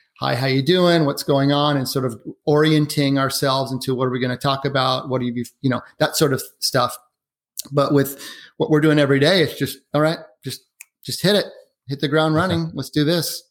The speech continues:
Speaker 1: And sometimes I'll, I will guide the lesson and say, "Okay, this is what we're gonna do today." And some days I'll just give him the option to say, "Well, what do you wanna do? What's, what do you wanna work on?" And sometimes he wants to play something we've done before, or sometimes he's really hungry to,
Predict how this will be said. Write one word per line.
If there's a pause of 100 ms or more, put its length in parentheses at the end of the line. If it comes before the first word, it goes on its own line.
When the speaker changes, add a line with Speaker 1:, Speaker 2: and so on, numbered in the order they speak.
(180)
Speaker 1:
And
sometimes
I'll,
I
will
guide
the
lesson
and
say,
"Okay,
this
is
what
we're
gonna
do
today." (480)
And
some
days
I'll
just
give
him
the
option
to
say,
"Well,
what
do
you
wanna
do? (220)
What's, (100)
what
do
you
wanna
work
on?"
And
sometimes
he
wants
to
play
something
we've
done
before, (420)
or
sometimes
he's
really
hungry
to,